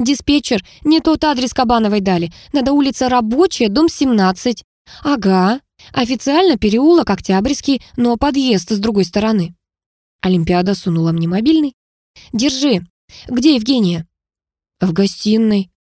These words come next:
ответил Вукулов. «А может, это столовая?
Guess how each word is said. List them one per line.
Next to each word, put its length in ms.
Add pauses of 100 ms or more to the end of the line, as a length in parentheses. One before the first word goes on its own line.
ответил 360
Вукулов. 560 (800)
«А 100
может, 360
это 260
столовая? 880